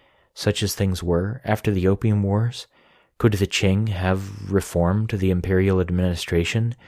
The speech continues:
to be able to move into the modern world such that there would still be a Chinese emperor?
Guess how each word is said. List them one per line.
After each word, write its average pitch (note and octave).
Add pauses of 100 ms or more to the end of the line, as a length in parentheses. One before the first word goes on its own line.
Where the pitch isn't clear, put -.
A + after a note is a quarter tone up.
(320)
to G2+
be F#2+
able F#2+
to F#2
move F2
into F2+
the E2+
modern E2+
world F2
such -
that E2+
there E2+
would E2
still F2+
be E2+
a D#2+
Chinese E2+
emperor? G2